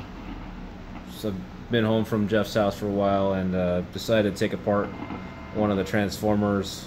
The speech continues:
You can see the plug is here. This put-, transformer's been, uh, this wall wart's been unplugged for, like, a decade now, so, uh, yeah, it's basically, uh,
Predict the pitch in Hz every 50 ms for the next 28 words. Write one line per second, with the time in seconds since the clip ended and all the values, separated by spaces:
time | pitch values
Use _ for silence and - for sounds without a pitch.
0 | - - 95 82 - - - 95 87 85 - - 104 98 95 90 92 87 - -
1 | - 104 101 101 101 98 95 92 92 95 78 101 113 107 - - - - - -
2 | - - 113 - - - 104 95 87 - - 101 95 92 87 82 90 90 87 87
3 | 85 82 73 - - - - - - - - - - - - - 87 82 80 78
4 | 76 73 80 90 87 107 110 107 107 107 104 104 101 92 90 - - 101 92 92
5 | 90 87 85 - 104 95 90 85 - - - 87 85 82 80 78 78 76 73 65
6 | - 80 78 78 76 76 76 - - 90 87 85 - 85 82 78 76 80 82 78
7 | 76 76 76 - - - 85 82 80 80 80 78 78 78 76 78 78 - - -
8 | - - - - - - - - - - - - - - - - - - - -
9 | - - - - - - - - - - - 113 127 135 147 147 143 131 120 117
10 | 117 110 - 113 127 127 127 - 120 107 - 107 110 110 104 101 101 98 - -
11 | - - - - 95 95 101 101 95 92 90 90